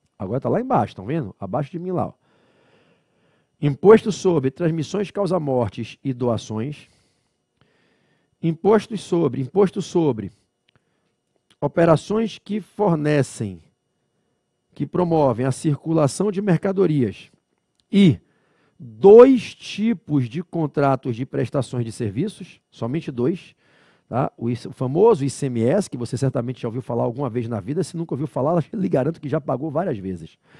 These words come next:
tá? O imposto sobre circulação de mercadoria e prestações de serviços de duas modalidades apenas, os serviços de comunicação e os serviços de transportes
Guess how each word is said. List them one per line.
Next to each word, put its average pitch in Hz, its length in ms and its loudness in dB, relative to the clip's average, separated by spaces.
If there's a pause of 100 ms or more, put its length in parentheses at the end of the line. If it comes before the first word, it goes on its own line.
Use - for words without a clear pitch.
(420)
tá? 139 240 4 (300)
O 143 80 0
imposto 175 400 2
sobre 143 320 -2
circulação 147 640 -2
de 185 100 -4
mercadoria 160 640 0 (460)
e 226 240 8 (220)
prestações 175 580 0
de 165 80 -4
serviços 123 640 -4
de 123 140 -10
duas 175 360 -4
modalidades 135 720 -2
apenas, 160 540 -8 (760)
os 135 140 -6
serviços 151 400 0
de 139 80 -8
comunicação 156 880 -4 (960)
e 139 80 -6
os 143 80 -2
serviços 147 480 0
de 143 80 -4
transportes 143 960 -4